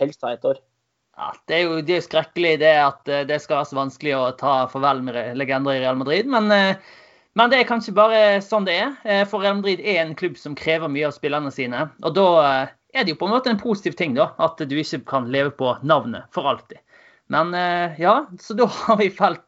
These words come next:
Speaker 2: eh, dommen på, eh, eh, nøyaktig seks år siden, eh, Ramos da, eh, ble så legendarisk, mm, og reddet Real Madrid i Champions League-finalen tjue fjorten. Så er vi litt der på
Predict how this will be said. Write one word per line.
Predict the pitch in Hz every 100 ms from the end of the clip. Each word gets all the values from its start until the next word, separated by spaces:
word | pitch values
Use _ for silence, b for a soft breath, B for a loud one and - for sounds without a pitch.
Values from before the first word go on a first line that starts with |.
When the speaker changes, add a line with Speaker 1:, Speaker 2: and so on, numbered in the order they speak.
| -
Speaker 2:
eh, | 151 151
dommen | 156 - 175 165 147 143 208 220
på, | 202 180 156
eh, | 139 143 b b b b b
eh, | - 226 226
nøyaktig | 226 233 226 208
seks | 202 220 -
år | 208 196
siden, | - 190 175 180 180
eh, | 180 175 170 170 175
Ramos | 190 180 160 156
da, | 180 156 151
eh, | 151 143 120 _ _ _ -
ble | 180 170 143
så | - 180 165 156
legendarisk, | 156 151 165 151 139 - -
mm, | 143 147 131
og | 151 143
reddet | 131 143 151
Real | 135 139
Madrid | 139
i | 131
Champions | 143 131
League-finalen | 147 131 143 131
tjue | 131 151
fjorten. | 139 156 185
Så | 233 277
er | 254 220
vi | 175
litt | 196 196 -
der | 208 190 -
på | 160 151